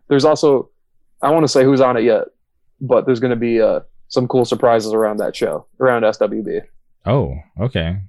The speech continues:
Speaker 2: Well, l-, let's talk about that off air, 'cause I, 'cause I'm really curious. <laughs>
Speaker 1: There's gonna be some fun surprises, uh, that'll be announced way down the line.
Speaker 2: Okay. Well, uh, thank you, Dan. This has been super awesome. But before we go, is there anything else you'd like to say or shout out?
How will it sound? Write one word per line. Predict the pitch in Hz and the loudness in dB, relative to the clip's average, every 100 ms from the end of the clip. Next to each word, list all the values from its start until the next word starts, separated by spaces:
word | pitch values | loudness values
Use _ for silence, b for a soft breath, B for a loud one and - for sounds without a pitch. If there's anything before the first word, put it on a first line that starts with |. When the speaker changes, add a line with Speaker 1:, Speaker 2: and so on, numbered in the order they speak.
| - | -6
Speaker 2:
Well, | 98 95 | -4 -2
l-, | 62 67 92 - | -4 -4 -6 -2
let's | 113 123 | 0 0
talk | - 120 | 2 2
about | 113 107 | 4 2
that | 90 82 | 2 2
off | 87 90 | 0 0
air, | 73 71 73 | -4 -6 -6
'cause | - | -4
I, | 82 85 | -4 -4
'cause | 82 | -4
I'm | 87 80 85 | -4 -2 -2
really | 87 85 | -2 -4
curious. | - 90 - - - | -2 -2 0 -2 0
<laughs> | 202 180 | 0 2
Speaker 1:
There's | 185 - - - - - 175 | 0 2 -2 -2 -4 -4 -2
gonna | 147 | 4
be | - | 6
some | - 135 | 8 6
fun | 151 135 | 4 2
surprises, | 135 131 123 120 87 98 - - | 2 4 4 2 -2 -6 -10 -2
uh, | 113 101 - | 0 0 -2
that'll | 127 123 | 0 2
be | 123 | 2
announced | 120 120 110 - - _ - - - _ _ _ _ | 2 0 -4 -10 -20 _ -20 -20 -20 _ _ _ _
way | - 135 131 | -2 2 4
down | 120 117 | 2 2
the | 113 | -4
line. | 107 98 85 _ _ _ - | -4 -8 -12 _ _ _ -6
Speaker 2:
Okay. | 90 85 78 69 - _ | -6 -4 -8 -8 -16 _
Well, | 92 87 78 - - | -4 -4 -6 -14 -6
uh, | 90 82 76 - B B B B B _ | -4 -4 -8 -16 B B B B B _
thank | - 104 | -2 0
you, | 110 107 107 | 2 2 2
Dan. | 98 101 104 101 | 2 0 2 0
This | 95 - | -2 -2
has | 92 87 | -2 0
been | 98 92 85 | 0 0 0
super | - 127 117 | 0 2 4
awesome. | 107 - 110 | 2 0 -2
But | 98 | -2
before | 87 - | -2 -2
we | 104 | -2
go, | 95 101 98 | 0 0 0
is | 95 | 0
there | 92 | -2
anything | 92 92 | -2 -2
else | 92 98 | -2 -4
you'd | 90 87 | -6 -4
like | 90 | -6
to | 92 85 78 | -4 -6 -6
say | - 90 | -6 -4
or | 85 | -6
shout | - 90 90 | -6 -6 -4
out? | 90 104 | -6 -8